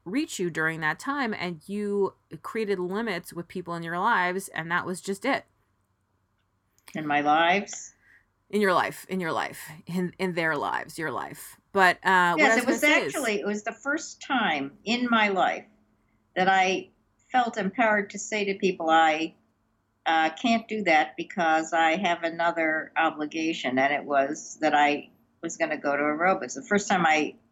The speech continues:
Speaker 2: prioritized something of mine over
Speaker 1: Right,
Speaker 2: s-,
Speaker 1: and,
Speaker 2: other
Speaker 1: and
Speaker 2: people.
Speaker 1: that's
Speaker 2: And it
Speaker 1: scary.
Speaker 2: actually, yeah, but it actually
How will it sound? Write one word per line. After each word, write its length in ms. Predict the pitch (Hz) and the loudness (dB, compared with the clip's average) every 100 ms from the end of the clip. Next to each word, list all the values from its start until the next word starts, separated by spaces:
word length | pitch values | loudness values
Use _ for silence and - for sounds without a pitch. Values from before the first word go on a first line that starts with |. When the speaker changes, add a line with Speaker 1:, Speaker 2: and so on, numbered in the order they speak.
| _ _ | _ _
Speaker 2:
prioritized 760 | 185 165 185 196 185 160 131 131 | 2 4 4 2 2 0 0 -2
something 380 | - 143 156 143 | -6 -6 -8 -8
of 100 | 139 | -6
mine 480 | 147 147 131 113 131 _ _ _ _ _ _ - | -2 0 0 -4 -14 _ _ _ _ _ _ 0
over 220 | 311 453 | 2 4
Speaker 1:
Right, 100 | 392 | 2
Speaker 2:
s-, 200 | 262 - _ _ _ | 2 -2 _ _ _
Speaker 1:
and, 60 | - | 2
Speaker 2:
other 120 | 175 | 4
Speaker 1:
and 80 | 180 | 2
Speaker 2:
people. 200 | 233 349 | 2 4
Speaker 1:
that's 160 | 370 226 | 4 6
Speaker 2:
And 120 | 233 | 4
it 80 | 240 | 6
Speaker 1:
scary. 180 | 269 | 4
Speaker 2:
actually, 640 | 480 480 226 240 247 208 - | 4 2 2 2 0 -4 -4
yeah, 240 | 262 254 - - _ | 0 2 0 -10 _
but 160 | 214 208 | 0 2
it 100 | 202 | 2
actually 800 | 214 240 - 285 254 202 196 | 2 0 -4 -8 -4 -4 -4